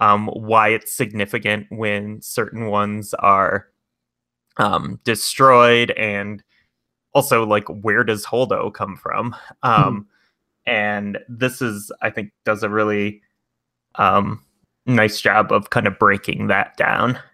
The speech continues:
Speaker 2: Yeah. Yeah, yeah. The Ninka. Which is
Speaker 1: Yeah.
Speaker 2: one of those looks similar to that ship in Rogue One. The, uh,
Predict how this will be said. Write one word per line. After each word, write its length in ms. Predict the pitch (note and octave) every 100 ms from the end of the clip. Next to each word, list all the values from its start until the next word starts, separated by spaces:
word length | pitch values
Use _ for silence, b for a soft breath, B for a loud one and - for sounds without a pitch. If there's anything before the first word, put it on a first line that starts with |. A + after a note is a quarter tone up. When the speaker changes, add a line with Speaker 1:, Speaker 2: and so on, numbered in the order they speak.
| _ _ _ _ _ _ _ _ _ _ _
Speaker 2:
Yeah. 220 | A2 C3+ D3 _ _ _ _ _ _
Yeah, 100 | A2+
yeah. 180 | B2+ A#2+ A2 C#3+ B2 _ _ _ _ b b b b b b b _ _ _ _
The 80 | A#2+
Ninka. 560 | A#2 C#3+ D#3 A2+ G#2+ b b b _ _ _ _ _ _
Which 100 | A#2+
is 60 | A#2
Speaker 1:
Yeah. 280 | A#2+ D#3 - -
Speaker 2:
one 100 | B2+
of 80 | A#2+
those 280 | A#2 A2+ C#3+
looks 160 | C3
similar 320 | - C3+ A#2+ A2+
to 100 | B2
that 160 | A#2+
ship 200 | - A2
in 120 | A2+ A2
Rogue 220 | A2 G#2
One. 300 | G#2+ G#2+ G#2
The, 200 | G#2+ G#2+
uh, 160 | G2